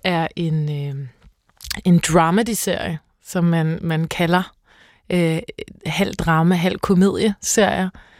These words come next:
øh, som, øh, er kørt i fem sæsoner på, øh, T V-kanalen Sea. Det er måske også derfor, der er nogen, der har misset det. Det er U C, der har lavet en ny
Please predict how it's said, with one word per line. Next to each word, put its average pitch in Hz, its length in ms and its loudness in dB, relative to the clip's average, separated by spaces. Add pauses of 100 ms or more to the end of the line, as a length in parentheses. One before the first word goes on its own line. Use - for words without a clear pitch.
(460)
øh, 185 300 6
som, 175 480 4
øh, 170 200 2
er 185 60 2
kørt - 300 2
i 208 40 -2
fem 220 260 0
sæsoner 233 540 0
på, 190 500 4
øh, 165 320 2
T - 160 -2
V-kanalen 190 420 4
Sea. - 280 2 (360)
Det 220 60 2
er - 20 4
måske 190 260 2
også - 160 -2
derfor, 185 200 -4
der 180 80 0
er 175 40 0
nogen, 175 200 2
der 185 100 -2
har 180 80 0
misset 175 440 2
det. 208 120 -2
Det 185 220 4
er 190 60 8
U 196 40 6
C, 190 240 0
der 180 80 0
har 175 120 0
lavet 165 200 2
en 170 60 4
ny 170 160 0